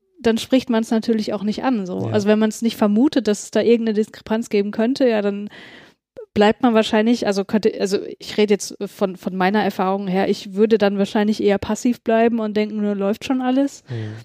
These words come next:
Speaker 1: Aber wenn sozusagen ich wüsste, mein Kollege in gleicher Position verdient mehr als ich, ja, dann würde ich aber beim Chef sofort auf der
Speaker 2: Ja, ja,
Speaker 1: Matte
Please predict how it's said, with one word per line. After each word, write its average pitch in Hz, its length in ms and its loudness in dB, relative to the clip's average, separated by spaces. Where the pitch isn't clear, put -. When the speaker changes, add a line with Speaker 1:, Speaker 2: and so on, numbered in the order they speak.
Speaker 1:
Aber 214 180 4
wenn 220 300 0
sozusagen 226 420 2
ich 220 160 -4
wüsste, 240 460 2
mein 226 220 0
Kollege 254 400 2
in 226 120 0
gleicher 254 280 2
Position 233 520 -2
verdient 214 320 -2
mehr 269 120 2
als 226 160 0
ich, 233 160 -2
ja, 202 100 2
dann 185 180 0
würde 214 140 0
ich 247 80 -2
aber 220 140 4
beim 202 180 0
Chef 226 220 -2
sofort 233 340 -2
auf - 120 -4
der 127 100 4
Speaker 2:
Ja, - 80 6
ja, - 60 -
Speaker 1:
Matte 113 40 6